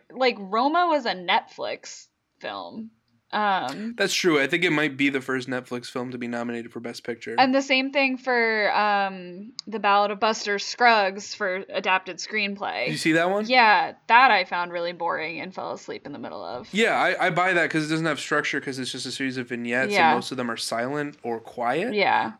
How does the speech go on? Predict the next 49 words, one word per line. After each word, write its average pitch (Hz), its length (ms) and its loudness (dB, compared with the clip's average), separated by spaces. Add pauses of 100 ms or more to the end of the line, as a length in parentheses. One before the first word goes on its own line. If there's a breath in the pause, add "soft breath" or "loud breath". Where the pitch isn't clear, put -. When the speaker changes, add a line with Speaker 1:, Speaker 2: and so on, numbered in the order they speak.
Speaker 2:
Um, 131 360 2 (180)
I 214 800 2
liked 123 800 -2
it. 381 380 0 (100)
Speaker 1:
I 262 160 10
liked 392 340 10
the 302 140 6
last 214 460 6
one. 170 420 -2 (480)
Speaker 2:
I 220 140 4
liked 330 320 4
all 214 300 4
of 175 140 0
them 165 280 2
a 135 80 2
little 143 460 4
bit. 120 360 -2
Speaker 1:
<laughs> 277 60 4 (1040 loud breath)
I 311 80 10
really 370 360 6
Speaker 2:
But, 311 80 6
Speaker 1:
liked 285 240 6
Speaker 2:
like, - 80 -10
Speaker 1:
the 220 100 0
last 180 240 2
Speaker 2:
not 175 160 2
Speaker 1:
one. 220 80 2
Speaker 2:
enough 208 180 0
to, 208 100 2
like, 180 160 4
watch 151 340 2
it 160 80 4
again, 156 720 2
and, 131 200 -2
like, 127 160 -2
not 143 200 2
enough 143 240 0
that 139 100 2
I 135 80 2
think 135 220 -2
it 127 220 -2
works 135 360 -2
as 131 60 -6
a 117 80 -2
full 123 320 -2
film. 123 320 -4
Speaker 1:
Like, 403 200 6
this 427 160 2
is, 415 200 2